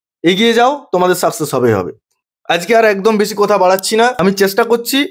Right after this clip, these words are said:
আগামীকাল বা পরশুর মধ্যে তোমাদের একটা স্মার্ট ওয়েতে কিভাবে, আহ, নিজেকে রেডি করবে সেই বিষয়ে কিছু, আহ, ভিডিওতে বলার,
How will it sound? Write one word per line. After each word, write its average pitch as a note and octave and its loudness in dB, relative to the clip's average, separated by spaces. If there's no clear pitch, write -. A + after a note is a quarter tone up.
আগামীকাল G3 2
বা F#3+ 0
পরশুর F3 0
মধ্যে F#3+ 2
তোমাদের F3 2
একটা E3+ 0
স্মার্ট G3 0
ওয়েতে G#3+ 4
কিভাবে, F#3+ 2
আহ, D#3 4
নিজেকে E3 2
রেডি D#3 2
করবে F#3+ 4
সেই D#3+ 2
বিষয়ে E3 2
কিছু, E3 0
আহ, B2+ 2
ভিডিওতে D3+ 2
বলার, D#3+ 2